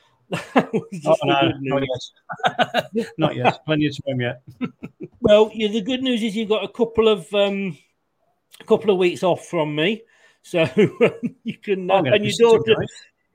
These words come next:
Speaker 1: your daughter's gonna be loving, um, getting, uh, getting her, uh,
Speaker 2: Laptop
Speaker 1: uh,
Speaker 2: back, yeah.
Speaker 1: her laptop back. Well, what I do, I mean, what I'll do is I'll, I'll let you know the, a couple of shows that we're doing, um, around the Christmas time.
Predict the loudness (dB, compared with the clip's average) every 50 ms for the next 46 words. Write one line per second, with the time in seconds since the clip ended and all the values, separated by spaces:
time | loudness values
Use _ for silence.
0 | _ _ _ -12 -8 -8 -4 2 4 4 4 2 0 -4 -6 -4 -4 -2 -2 0
1 | -2 0 0 0 0 0 2 0 0 0 -2 -6 -8 -6 -4 -4 -2 -2 -2 -2
2 | -4 -4 -4 -4 -4 -4 -4 -6 -6 -8 -12 _ _ -12 -6 -4 -4 -4 -4 -2
3 | 0 0 0 0 0 -2 -2 -2 -2 -2 -4 -4 -4 -4 -4 -6 -6 -2 0 0
4 | 0 0 0 0 2 2 2 2 0 -4 -20 _ _ _ _ _ -18 -10 -4 0
5 | 2 2 4 2 2 0 -4 -8 -6 -6 -4 -6 -8 _ _ -10 -4 -2 -2 0
6 | 0 2 2 2 2 0 -4 -6 -6 -6 -6 -6 -6 -6 -6 -6 -8 _ _ _
7 | _ _ -4 -2 0 0 0 0 0 0 0 0 -2 -2 0 -2 0 0 0 -2
8 | -2 -2 0 0 0 0 0 -2 -2 -2 -2 0 0 0 0 0 0 -2 -2 -2
9 | 0 0 0 -2 -4 -6 -6 -6 -4 -4 -4 -4 -4 -6 -8 -6 -4 -4 -4 -2
10 | -2 0 0 0 0 -2 -4 -4 -4 -4 -2 0 0 0 2 2 0 0 -2 -6
11 | -8 -6 -6 -4 -4 -4 -4 -6 -8 -8 -10 -10 -8 -8 -10 -12 _ _ _ _
12 | -6 -2 0 0 0 -2 -4 -6 -6 -6 -6 -6 -6 -10 -14 -14 -12 _ -6 -4
13 | -2 -2 -2 -4 -4